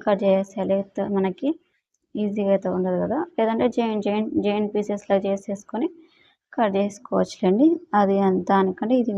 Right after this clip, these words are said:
ఈజీ కదా, స్ట్రైట్ అయితే కూడా ఏం కదా, చిన్న నెక్కే కదా. ఇలాగా ఫోల్డింగ్ చేసేసుకోవాలి సీదా వైపు అనమాట. ఇలాగ రెడీమేడ్, మనకి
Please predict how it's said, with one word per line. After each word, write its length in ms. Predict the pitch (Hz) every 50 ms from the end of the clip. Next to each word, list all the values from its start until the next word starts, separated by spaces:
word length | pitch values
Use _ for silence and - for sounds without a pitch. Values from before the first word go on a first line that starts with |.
| 196 196
ఈజీ 160 | 190 202 233 -
కదా, 140 | 190 226 254 247
స్ట్రైట్ 320 | - - 220 208 208 208 196
అయితే 140 | 190 - 196 202
కూడా 120 | 208 233 220 202
ఏం 100 | 196 185 180 -
కదా, 180 | - 180 202 226 - -
చిన్న 240 | 226 220 196 202 202 196
నెక్కే 260 | 185 - - 190 185 -
కదా. 160 | 190 185 240 320 359 - _ _ _ _ _ _ _ _ _ _ -
ఇలాగా 300 | 196 196 202 190 220 277 370 359 - - _ _ _ _ _ _ -
ఫోల్డింగ్ 340 | 214 220 226 226 226 226 220
చేసేసుకోవాలి 540 | 226 208 202 196 196 - - 202 185 208 277 330 370 349 -
సీదా 320 | - - 233 214 202 208 196
వైపు 220 | 190 180 180 - 185
అనమాట. 340 | 180 180 180 175 170 170 - 302 403 - - _ _ _ _ _ _ _ _ _ _ _ _ _ _ _ _ _ _ _ _ -
ఇలాగ 240 | - 208 208 202 202 202
రెడీమేడ్, 500 | 202 185 208 214 220 226 226 226 - 247 240 240 240 233 226 220 220 214 208 202 202 202 - -
మనకి 320 | 214 208 208 202 202 -